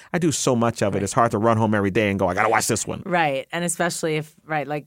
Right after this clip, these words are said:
Speaker 2: is Daymond John one of your clients?
Speaker 1: Daymond John,
Speaker 2: Yeah.
Speaker 1: Shark Tank, absolutely.
Speaker 2: That's one, I mean,
Speaker 1: He's
Speaker 2: my, that's my top favorite.
Speaker 1: Is it? Okay, good.
Speaker 2: Yeah,
Speaker 1: I,
Speaker 2: like,
Speaker 1: I, I
Speaker 2: beyond love that show.
Speaker 1: I love the show as well. I love it. It's great. I love Damon. I love the whole idea, what it represents, and people coming in and making things happen.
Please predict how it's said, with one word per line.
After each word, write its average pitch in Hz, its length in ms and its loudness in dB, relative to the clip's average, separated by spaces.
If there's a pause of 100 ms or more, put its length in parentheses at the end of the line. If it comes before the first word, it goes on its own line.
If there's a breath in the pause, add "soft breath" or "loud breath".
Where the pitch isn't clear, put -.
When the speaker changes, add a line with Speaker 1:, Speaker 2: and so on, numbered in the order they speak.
Speaker 2:
is 190 140 -4
Daymond 254 280 0
John 208 300 0
one 202 140 0
of 185 80 -4
your 185 140 -2
clients? 160 380 0
Speaker 1:
Daymond 123 140 4
John, 180 220 2
Speaker 2:
Yeah. 160 120 2
Speaker 1:
Shark 151 200 4
Tank, 90 200 -2
absolutely. 113 540 -2
Speaker 2:
That's 160 220 -2
one, 143 300 -8
I 85 100 -12
mean, 123 80 -2
Speaker 1:
He's 135 80 -2
Speaker 2:
my, 147 140 0
that's 170 220 -4
my 170 80 0
top 147 300 -2
favorite. 117 480 -6
Speaker 1:
Is 156 140 6
it? 180 140 0
Okay, 147 240 2
good. 147 120 -2
Speaker 2:
Yeah, 127 160 2
Speaker 1:
I, 123 60 2
Speaker 2:
like, 143 220 2
Speaker 1:
I, - 20 -20
I - 40 -20 (400 loud breath)
Speaker 2:
beyond 143 580 -2
love 123 220 -6
that 95 240 -10
show. 78 400 -12
Speaker 1:
I 113 140 2
love 110 440 2
the 110 80 -2
show 107 460 0
as 98 180 -4
well. 113 320 0
I 117 60 0
love 107 260 -2
it. 117 120 0
It's 101 140 -4
great. 110 240 0
I 117 40 0
love 101 240 -4
Damon. 110 340 0
I 110 40 0
love 104 180 0
the 107 60 -2
whole 117 180 0
idea, 104 400 0
what 101 120 2
it - 80 -4
represents, 104 640 -2
and 107 100 -2
people 110 240 -4
coming 104 360 -4
in 101 160 -2
and 98 80 -2
making 95 240 -4
things 101 240 -8
happen. 139 400 -2